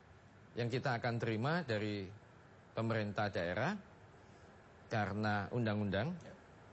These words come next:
Speaker 1: pemerintahan daerah yang baru, itu semua terminal tipe A dan jembatan timbang. Nah, kalau itu tambah, itu tambahnya aja sekitar mungkin enam ribu orang.
Speaker 2: Hmm.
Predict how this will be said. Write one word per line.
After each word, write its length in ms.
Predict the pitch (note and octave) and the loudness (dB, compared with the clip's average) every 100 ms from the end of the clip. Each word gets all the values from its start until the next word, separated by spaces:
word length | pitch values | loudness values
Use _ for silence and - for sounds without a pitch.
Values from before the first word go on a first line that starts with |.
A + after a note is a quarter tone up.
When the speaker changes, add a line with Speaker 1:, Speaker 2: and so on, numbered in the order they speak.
| - - - | -20 -8 0
Speaker 1:
pemerintahan 480 | G#2+ A2 G2+ G2 F#2 | 2 4 2 2 2
daerah 240 | F#2 G2+ | 2 2
yang 160 | G2 F2+ | 2 2
baru, 400 | E2 G#2 F3+ - | 2 2 0 0
itu 320 | A#2 G#2 F#3+ A3 - - - - - - - - | -2 0 2 0 -4 -16 -20 -20 -20 -20 -8 0
semua 560 | C#3+ C#3+ E3 G#3+ G#3+ F#3+ - - - | 2 4 4 2 0 -4 -12 -20 -4
terminal 400 | C#3+ C3+ C#3 D3 | 2 4 4 2
tipe 240 | D3 C3 - | 2 0 0
A 160 | G2 - - - - - - - - - | -2 -6 -16 -20 -20 -20 -20 -20 -20 -2
dan 320 | B2+ D3 D#3+ C3 | 0 2 0 0
jembatan 320 | A#2 A2 A#2 | 2 2 2
timbang. 320 | A2 G#2 E2+ E2+ | 2 0 0 2
Nah, 160 | B2+ G2+ | 2 4
kalau 240 | B2 B2 | 4 2
itu 160 | A2 A#2 | 0 0
tambah, 400 | F#3+ B3+ D3+ D#3+ - - | 2 2 2 0 -4 -6
itu 160 | C#3+ F3 E3+ | -2 0 2
tambahnya 400 | C3+ A2 G#2 G2+ | 2 2 0 -2
aja 160 | G3 | -2
sekitar 400 | - B2 B2+ A#2+ | 0 -2 0 -2
mungkin 240 | A2 D3+ C3+ | 0 0 2
enam 80 | |
ribu 320 | A2+ G#2+ G2+ A#2 | 2 0 0 0
orang. 240 | G#2+ D#2+ | 0 -6
Speaker 2:
Hmm. 240 | - D3 | -10 -12